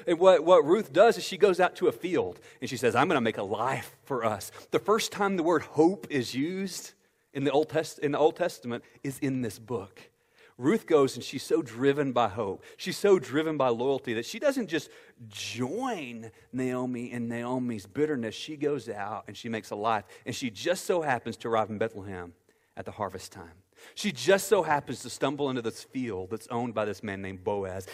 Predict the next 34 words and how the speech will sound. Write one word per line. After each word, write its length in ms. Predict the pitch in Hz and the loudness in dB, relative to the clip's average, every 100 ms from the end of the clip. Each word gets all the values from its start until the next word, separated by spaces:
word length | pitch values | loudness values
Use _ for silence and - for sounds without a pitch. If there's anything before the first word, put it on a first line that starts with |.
| - | -12
See, 160 | - 156 | -12 -6
God's 300 | 147 202 - | 0 -2 -2
sovereignty 840 | - 208 196 185 190 180 214 196 | -2 2 2 0 -8 -8 -4 -2
is 120 | 175 | -2
at 120 | 123 | -4
work 340 | 101 127 156 - | 0 4 4 4
all 360 | 131 147 180 180 | 0 2 2 2
in 60 | |
the 80 | 160 | -2
backstory 920 | 110 110 117 - - 165 160 165 175 151 _ _ _ _ _ _ | -4 -2 -2 -4 -12 -10 -8 -8 -10 -14 _ _ _ _ _ _
of 160 | 131 127 | -2 2
Naomi 400 | 131 143 151 135 | 2 2 2 -2
and 100 | 123 | -2
Ruth's 260 | 135 - | -6 -2
life, 540 | 120 135 151 143 - _ _ _ _ _ - | 0 2 -2 -10 -20 _ _ _ _ _ -10
but 120 | 120 | -6
they 80 | 123 | -4
didn't 160 | 117 | -4
even 180 | 117 101 | -4 -6
know 240 | 98 120 | -4 -4
it. 180 | 113 - - _ _ _ | -4 -10 -20 _ _ _
And 160 | 143 135 | -4 2
God's 320 | 127 139 143 | 4 4 2
sovereignty 720 | - - 117 139 139 113 120 | -2 -2 0 0 -2 -6 -6
is 100 | 107 | -6
at 100 | 113 | -6
work 260 | 107 107 101 | -2 -4 -4
all 320 | 113 117 123 117 | -2 2 4 2
through 220 | 127 120 | -2 -2
the 80 | 104 | -2
background 560 | 104 110 - 110 104 | -2 -4 -4 -6 -6
of 80 | 95 | -10
your 160 | 104 113 | -8 -6
life, 360 | 95 90 95 | -6 -8 -14